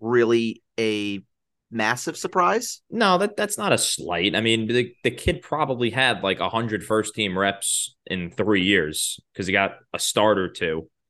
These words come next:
Speaker 2: when Rodgers went down, right? So
Speaker 1: Yeah.
Speaker 2: I, I don't, I don't think that's a, that's a concern. I think, I think Love's a little interesting, to be honest with you. If, if he's, like, pretty close to free,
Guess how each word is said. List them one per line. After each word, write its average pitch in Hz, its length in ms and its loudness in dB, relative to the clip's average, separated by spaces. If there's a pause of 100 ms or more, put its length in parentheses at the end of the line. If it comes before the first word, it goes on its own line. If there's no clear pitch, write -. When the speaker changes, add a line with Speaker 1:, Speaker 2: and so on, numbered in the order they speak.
(160)
Speaker 2:
when 98 120 -4
Rodgers 87 520 0
went 80 180 -8
down, 80 240 0
right? 98 260 -2
So 87 420 -2
Speaker 1:
Yeah. 98 160 -2 (640)
Speaker 2:
I, - 180 -10
I - 100 -6
don't, 156 200 0 (240)
I 117 100 0
don't 117 160 -2
think 87 160 -4
that's 87 220 -2
a, 80 80 -4 (160)
that's 82 160 -8
a 78 60 -10
concern. 78 440 -10
I 87 80 -6
think, 165 320 -10
I - 500 -20
think 254 140 -10
Love's 131 220 2
a 110 40 -2
little 90 240 0
interesting, 80 440 -4
to - 80 -14
be 80 100 -2
honest 80 300 -4
with 73 100 -10
you. 80 160 0
If, 76 140 -6
if 90 160 -4
he's, 85 200 -4
like, - 280 -2
pretty - 140 2
close 104 320 4
to - 60 -8
free, 104 520 4